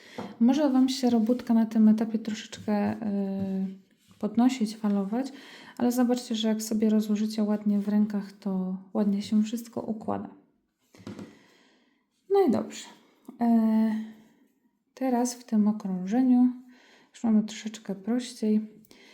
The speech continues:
E, na każdym pufie wykonujemy sobie słupek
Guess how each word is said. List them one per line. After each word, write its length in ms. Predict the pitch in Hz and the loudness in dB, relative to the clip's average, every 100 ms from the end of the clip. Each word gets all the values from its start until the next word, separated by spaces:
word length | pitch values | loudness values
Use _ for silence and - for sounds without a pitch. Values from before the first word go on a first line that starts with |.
| - _ - | -20 _ -4
E, 300 | 220 208 202 | 2 2 4
na 160 | 208 | 2
każdym 800 | 220 269 285 285 233 220 220 - - _ _ _ | 2 0 -2 0 4 4 2 -4 -16 _ _ _
pufie 440 | 214 202 - 240 247 | -4 -4 -4 -2 0
wykonujemy 640 | 233 226 220 208 208 202 | -2 -2 2 4 4 2
sobie 300 | 202 202 202 | -2 -8 -8
słupek 560 | 190 - 214 190 190 | -6 -6 -6 -8 -10